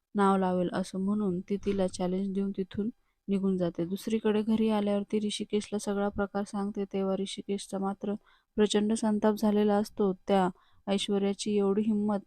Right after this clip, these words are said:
"तिने माझ्या बायकोच्या कपाळावर हे नाणं लावलं, आता अति होत आहे," असं म्हणून तो प्रचंड चिडतो. "आज मी तिला सोडणार नाही, आज तिचा सोक्ष मोक्ष लावणारच," म्हणून तो बाहेर पडतो. तेव्हा मात्र जानकी त्याला अडवते. इकडे तो परत म्हणतो, "तू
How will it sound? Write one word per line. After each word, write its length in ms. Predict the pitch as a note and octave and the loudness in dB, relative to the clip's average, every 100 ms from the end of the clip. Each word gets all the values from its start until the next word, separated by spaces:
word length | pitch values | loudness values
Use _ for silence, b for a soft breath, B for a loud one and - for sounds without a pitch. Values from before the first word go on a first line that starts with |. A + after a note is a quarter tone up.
| _ | _
"तिने 180 | G3+ G3+ | -2 0
माझ्या 340 | G3 F#3 G3+ F#3+ | 0 -2 -2 -2
बायकोच्या 500 | F#3 F#3 G3 - G3 | -2 -2 -6 -6 -4
कपाळावर 520 | F#3+ - F#3+ F#3+ G3+ | -4 -2 0 0 0
हे 100 | G#3 | 0
नाणं 300 | G3 F#3 F#3 | 0 0 0
लावलं, 300 | F#3+ F#3 F#3+ | -2 -2 -2
आता 320 | F#3+ F#3 - G3 | -2 -4 -4 -4
अति 260 | G3+ - G#3+ | -4 -4 -2
होत 260 | G3+ - | -2 0
आहे," 340 | F#3+ F#3+ G#3 F#3+ b b b | 0 0 -2 -4 b b b
असं 220 | G3 - G3 | -10 -6 -4
म्हणून 300 | G3 G3+ G3 | -4 -4 -6
तो 100 | F#3+ | -8
प्रचंड 460 | - F#3 F#3+ F#3+ | -8 -8 -8 -8
चिडतो. 420 | G3 G3+ F#3+ F#3 F3+ b b b - | -6 -6 -6 -4 -6 b b b -4
"आज 200 | G3 G#3 | -2 -2
मी 120 | G#3 G3+ | -4 -4
तिला 180 | G3 | -4
सोडणार 420 | G3+ G#3 F#3+ F#3+ G3 | -4 -6 -4 -4 -4
नाही, 220 | F#3+ F#3 | -4 -2
आज 220 | F#3 G3 - | -2 -4 -8
तिचा 240 | G3+ G3+ | -8 -6
सोक्ष 320 | G3+ F#3+ - G3 | -6 -6 -8 -6
मोक्ष 260 | F#3+ F#3+ - | -4 -4 -6
लावणारच," 540 | F#3+ F#3 F#3 F#3+ F#3+ - | -4 -2 0 -2 -4 -4
म्हणून 280 | F#3+ F#3+ G3 | -2 -2 -2
तो 160 | G3+ G3 b b b - | -4 -4 b b b -2
बाहेर 280 | G3 G3+ | 0 0
पडतो. 340 | G3+ G3+ G3+ F#3+ - | -2 -4 -4 -6 -4
तेव्हा 260 | F3+ F3 F3+ | -4 -4 -4
मात्र 360 | F#3+ G3 G3 | -4 -4 -4
जानकी 420 | F#3+ F#3 F3+ F#3+ G3 | -2 -2 -2 -6 -4
त्याला 280 | G3 F#3+ | -2 -2
अडवते. 380 | F3 F3 F3+ F3+ F#3 b b b | -2 -2 -2 -4 -6 b b b
इकडे 320 | A3+ - A3 G#3+ - b b _ | -6 0 2 2 -6 b b _
तो 80 | G#3 G3+ | -2 0
परत 260 | G#3 G#3+ | 0 0
म्हणतो, 420 | A3+ G#3+ G#3 G3+ G3 | 0 -2 -2 -4 -6
"तू 160 | - | -8